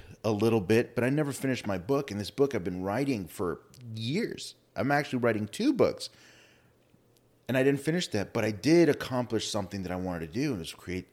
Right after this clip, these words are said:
a new endeavor, which was this podcast, and which was, you know, the YouTube channel and trying to get this going. And, um, you know, it's been a blessing. I'm far from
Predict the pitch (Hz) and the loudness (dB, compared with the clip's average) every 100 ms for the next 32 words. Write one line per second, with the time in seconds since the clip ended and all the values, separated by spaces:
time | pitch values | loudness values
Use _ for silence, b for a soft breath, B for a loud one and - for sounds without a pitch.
0 | - 95 101 87 82 92 85 78 - 76 | -8 -2 0 0 -2 -2 -2 -6 -8 -10
1 | 78 - - 87 90 - 76 73 85 80 | -10 -10 -4 -2 -2 -2 -10 -10 -10 -10
2 | 78 76 78 76 - B B B B 90 | -10 -10 -8 -10 -10 B B B B -4
3 | 87 85 80 73 82 78 107 98 107 87 | -2 -2 -2 -4 -6 -2 -2 0 -2 0
4 | 95 92 92 87 82 98 90 82 85 80 | 0 0 0 -2 -4 -4 -4 -2 -4 -2
5 | 85 78 78 95 95 98 98 92 95 82 | -2 -4 -2 0 2 2 0 0 -2 -6
6 | 85 78 73 85 76 71 - B B B | -6 -6 -6 -2 -2 -4 -8 B B B
7 | B 120 151 156 151 147 - 127 - - | B 2 4 6 6 6 6 4 4 -2
8 | - - _ _ _ _ - - 139 120 | -2 -4 _ _ _ _ -10 -2 0 0
9 | 101 101 - 80 65 - _ - _ _ | 0 0 -2 -6 -10 -20 _ -20 _ _
10 | _ _ 98 104 95 - - 117 123 117 | _ _ -2 0 0 -4 -2 4 6 4
11 | - 110 104 90 | 2 -2 0 -2